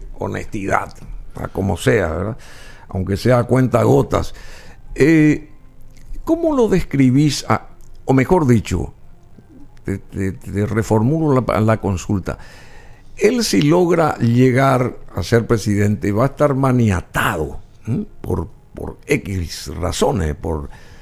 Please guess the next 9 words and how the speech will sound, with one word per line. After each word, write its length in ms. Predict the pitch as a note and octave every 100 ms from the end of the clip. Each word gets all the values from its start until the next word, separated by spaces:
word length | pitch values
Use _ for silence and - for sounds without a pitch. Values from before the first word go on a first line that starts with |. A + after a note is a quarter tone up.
| - - -
sabemos 560 | - C#2+ G2+ D#3 A#2 E2
eso, 240 | F2 F2
por, 200 | E2+ F#2+
por 240 | - F2 E2+
cómo 240 | B2 B2+
está 340 | G#2 - A#2+ A#2
la 140 | A2
economía 500 | G#2 G2+ F#2+ G#2+ A2+
interna 760 | G2+ - D#3+ D3 C3 C3+ A#2+